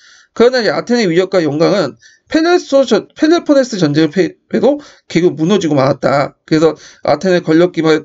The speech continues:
델로스 동맹 해체되고 그 당시 아테네 영토 한때가 대폭 축소되었다. 그 아테네는 스파르타의 패권에 계속 도전해서 제이 차 해상 동맹을,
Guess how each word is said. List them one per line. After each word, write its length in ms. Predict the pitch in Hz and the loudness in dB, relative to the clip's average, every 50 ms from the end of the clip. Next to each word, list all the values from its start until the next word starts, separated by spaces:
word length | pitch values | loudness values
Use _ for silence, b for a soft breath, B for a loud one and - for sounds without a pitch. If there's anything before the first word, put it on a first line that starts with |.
| - | -6
델로스 280 | - 156 156 175 175 175 | -4 -2 0 0 0 -2
동맹 260 | - 165 151 156 196 | -2 -4 -2 -2 -2
해체되고 800 | 185 220 226 233 214 175 160 151 143 135 147 226 294 320 370 - B B B B B B B B B | -2 -2 -2 0 0 2 0 0 0 0 2 2 2 0 -2 -10 B B B B B B B B B
그 120 | - 170 | -2 0
당시 600 | 180 180 175 175 170 143 - 233 254 269 262 - B B B B | 2 2 0 0 -4 -4 -2 0 0 0 -2 -4 B B B B
아테네 300 | B - 156 151 196 196 | B -4 -4 -2 0 0
영토 320 | 165 202 294 311 208 - 190 | 2 2 0 0 0 0 0
한때가 560 | 185 190 226 220 - - 185 175 196 226 220 | 0 0 -4 -8 -4 -2 -2 0 0 -2 -4
대폭 320 | - - 151 147 180 165 | -2 -4 -6 -4 -6 -8
축소되었다. 640 | - - 247 - 269 233 175 139 - - 147 170 - - B B B B B B B B B | -10 -8 -4 -2 0 0 0 0 -2 -4 -8 -8 -8 -18 B B B B B B B B B
그 200 | B - 269 262 208 | B 0 2 2 2
아테네는 640 | - 185 - - 269 262 254 247 247 247 247 254 | 0 -4 -4 0 0 0 2 2 0 0 0 0
스파르타의 640 | 247 - - 302 - 339 330 330 330 - 294 262 269 | -2 -4 -6 -2 0 2 2 2 2 2 0 0 0
패권에 440 | - 277 - _ - 226 220 202 - | -2 -6 -6 _ 0 0 2 2 0
계속 300 | - 170 170 170 151 - | 0 0 0 0 0 0
도전해서 680 | - 156 151 185 180 170 165 156 147 202 254 285 285 285 b b b b b b | -2 0 2 2 2 0 0 0 2 2 2 2 0 -2 b b b b b b
제이 320 | - - 175 196 277 294 294 | -2 0 0 0 0 -2 0
차 140 | - 302 269 | 2 2 2
해상 280 | 254 240 247 233 196 | 2 0 -2 -4 -4
동맹을, 480 | 165 147 143 139 135 131 131 - - | -4 -4 -2 -2 -2 -2 -2 -4 -6